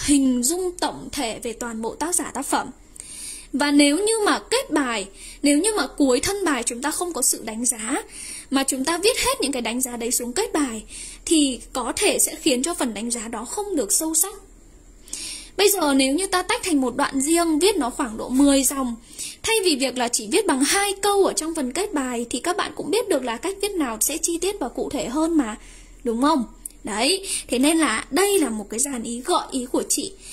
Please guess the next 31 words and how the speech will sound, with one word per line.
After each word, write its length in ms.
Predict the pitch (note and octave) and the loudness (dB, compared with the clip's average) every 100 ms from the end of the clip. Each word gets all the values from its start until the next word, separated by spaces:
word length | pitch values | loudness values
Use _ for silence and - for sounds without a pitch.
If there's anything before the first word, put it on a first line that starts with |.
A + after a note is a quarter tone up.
| - - - F4+ | -16 -18 -2 0
cũng 220 | - C5 | 0 0
là 200 | A#4 C#4 - | 2 2 0
theo 240 | E4+ E4 | 0 0
cái 140 | C4 | -2
cấu 360 | B3 A#3 G#3+ G#3+ | -2 -2 -2 0
trúc 280 | A4 A#4+ - | 0 -2 0
đề 240 | C4 A#3+ A3 | 2 2 0
thi 320 | D#4 D#4 D4 | 0 0 0
dạng 180 | C4+ C#4 | -4 -4
phân 240 | E4+ E4 | -2 0
tích 180 | G4+ G4+ | -2 -4
cảm 260 | C4+ G3+ A3+ | -8 -8 -10
nhận 140 | - - - | -10 -12 -2
của 360 | D4 A3 A3+ - - _ - - - | 0 2 -2 -4 -14 _ -20 -20 -4
Bộ 160 | C4 B3 | -2 -2
Giáo 160 | A3 | 0
dục 160 | D#4+ C#4+ | 0 0
và 80 | B3 | -6
Đào 160 | A3 | -6
tạo. 260 | A3+ C4 - - - - - - - - - | -2 -4 -4 -12 -20 -20 -20 -20 -20 -8 -2
Trong 220 | F4+ F4 | 2 4
đề 160 | C4+ | 4
thi 220 | B3+ E4 E4 | 2 2 2
của 80 | C4 | -2
các 140 | D4 | 0
anh 120 | D#4 | 0
chị 120 | D#4 D#4 | 0 -2
lớp 160 | F#4 | -4
mười 200 | F#4 B3 | -2 -2
hai 340 | C4 D4 D4+ | -2 0 2
đấy, 140 | D#4 | 0